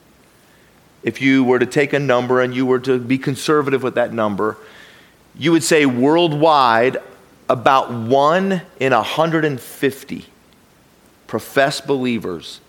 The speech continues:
are suffering in ways that will actually cost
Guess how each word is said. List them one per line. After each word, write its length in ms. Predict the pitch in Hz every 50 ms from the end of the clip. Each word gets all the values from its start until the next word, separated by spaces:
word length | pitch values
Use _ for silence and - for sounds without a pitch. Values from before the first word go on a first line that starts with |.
| _ _ _ _ _ _ _ _ _ _ _ _ _ _ -
are 200 | - 117 120 120
suffering 640 | - - - - 170 170 175 170 - 156 151 143 135
in 160 | 127 120 117
ways 360 | 120 120 120 117 117 113 104
that 120 | 113 113 -
will 160 | 98 107 -
actually 540 | - - 127 123 123 - - 123 117 107 - - - _ _ _ _ _ -
cost 440 | - - 131 123 123 113 - -